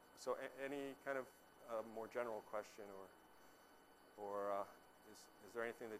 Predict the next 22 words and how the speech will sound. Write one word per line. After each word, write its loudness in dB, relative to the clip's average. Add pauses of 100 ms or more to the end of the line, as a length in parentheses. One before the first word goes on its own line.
just -2 (960)
didn't 4
make -2
any -4
sense? -10 (960)
Or, -2 (480)
or -4
a -12
short 6
list -2
of -10
things -6
that -12
didn't -10
make -10
any -10
<laughs> -12
sense? -14
Okay. -14 (2000)
All 4
right. 6 (200)
Um, 4